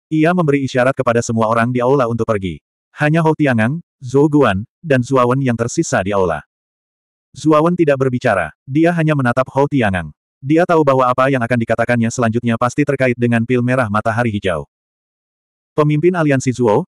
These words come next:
kuil pengejar matahari kita memang memperoleh pil merah matahari hijau, obat ajaib yang mencapai surga, secara kebetulan. Namun, pil merah matahari hijau itu memang terus-menerus layu,"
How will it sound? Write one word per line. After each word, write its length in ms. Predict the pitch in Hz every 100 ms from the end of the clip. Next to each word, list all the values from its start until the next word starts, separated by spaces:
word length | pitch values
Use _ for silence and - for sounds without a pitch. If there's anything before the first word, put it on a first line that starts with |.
| _ -
kuil 240 | 151 160
pengejar 240 | 143 131
matahari 320 | 123 113 107 117
kita 240 | 113 113
memang 240 | 107 113
memperoleh 320 | 117 113 107 107
pil 160 | 127
merah 240 | 117 117 107
matahari 400 | 110 110 123 127
hijau, 320 | 139 98 82 _
obat 240 | - 139 147
ajaib 320 | 131 110 107
yang 80 | 107
mencapai 320 | 104 131 139
surga, 400 | - 139 107 87 -
secara 400 | 160 147 143 98
kebetulan. 480 | 104 101 92 78 71 _ _ _ _ _
Namun, 560 | 123 135 147 160 170 180 _
pil 160 | 170 165
merah 240 | 151 156
matahari 320 | 143 127 123 123
hijau 320 | 123 120 120
itu 160 | 131
memang 320 | 127 127 127 117
terus-menerus 480 | 113 131 127 110
layu," 320 | 107 95 87